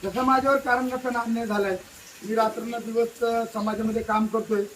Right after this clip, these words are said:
हे समाजापर्यंत पोहोचावं. हे आदिवासी वादळ सकाळी सातला उठल्यानंतर सकाळी अकरा वाजेपर्यंत दस क्रिया, दिवसभर कुठं गावभेटी, आणि प्रसंगाला तुम्ही सर्व मीडियाला माहितीच आहे, तर जिथं मला फोन येईल, कुणावर अन्याय होईल, त्या अन्यायाला वाचा फोडणारा मी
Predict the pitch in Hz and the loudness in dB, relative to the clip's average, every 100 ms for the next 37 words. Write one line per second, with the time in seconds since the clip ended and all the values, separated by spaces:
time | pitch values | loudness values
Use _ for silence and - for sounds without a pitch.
0 | - - - 214 220 214 233 240 233 226 | -20 -18 -6 -4 2 4 6 6 4 2
1 | 240 214 220 269 277 240 196 - - - | 0 0 0 4 8 8 6 -4 -20 -20
2 | - 208 214 214 240 240 247 220 220 247 | -10 -2 -2 2 2 2 0 0 2 -2
3 | 240 226 - 269 294 - 269 - 277 269 | -2 -8 -2 0 0 0 -2 0 -2 -2
4 | 269 269 254 254 214 208 - - - - | -2 -2 -2 -2 -2 -4 -10 -20 -18 -10
5 | 226 294 277 262 262 262 254 262 254 240 | -8 -2 4 4 4 0 0 0 2 2
6 | 254 262 240 202 196 - - - 196 269 | 2 2 4 4 2 -8 -20 -12 -4 -2
7 | 262 269 254 269 254 254 254 247 262 247 | 0 -2 -2 -4 0 2 2 -2 -2 -2
8 | 269 302 302 - - - 202 208 254 254 | 0 -2 -4 -14 -20 -10 -8 -6 -6 -2
9 | 262 254 247 262 240 269 240 247 247 247 | -4 -4 -6 -6 -6 -6 -4 0 2 4
10 | 226 220 220 190 175 - - - - 190 | 2 0 0 0 -2 -4 -20 -20 -10 -8
11 | 202 - 262 269 254 196 247 247 254 262 | -4 0 2 2 0 0 0 4 2 0
12 | - - 233 233 220 226 233 226 233 240 | -10 -8 -2 0 2 0 0 4 2 0
13 | - - - - 226 220 226 226 226 220 | -16 -20 -16 -2 0 2 0 0 2 0
14 | 220 220 202 214 214 214 214 214 | 0 -2 -2 -6 -4 -2 -2 -2